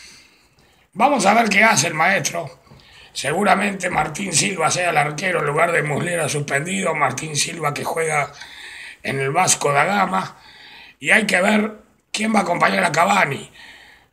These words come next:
por Suárez, que también está suspendido por acumulación de tarjetas amarillas. Escuché por ahí que la preferencia estaría para Diego Roland, jugador que milita en Francia, aunque,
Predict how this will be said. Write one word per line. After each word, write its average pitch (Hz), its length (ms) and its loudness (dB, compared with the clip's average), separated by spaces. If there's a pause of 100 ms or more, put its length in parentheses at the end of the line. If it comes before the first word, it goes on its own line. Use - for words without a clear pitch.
(400)
por 147 200 0
Suárez, 156 560 4
que - 200 -8
también 139 280 0
está 151 200 -2
suspendido 139 600 -4
por 127 140 -2
acumulación 123 640 -4
de 135 80 -4
tarjetas 120 580 -4
amarillas. 117 760 -6 (720)
Escuché 165 440 -4
por 202 180 2
ahí 226 400 0 (480)
que 160 140 -2
la 170 140 4
preferencia 180 560 0
estaría 190 600 0 (420)
para 147 240 2
Diego 175 300 0
Roland, 196 600 0 (360)
jugador 151 420 0
que 147 120 0
milita 156 380 -2
en 143 100 0
Francia, 175 640 -2 (1160)
aunque, 202 580 2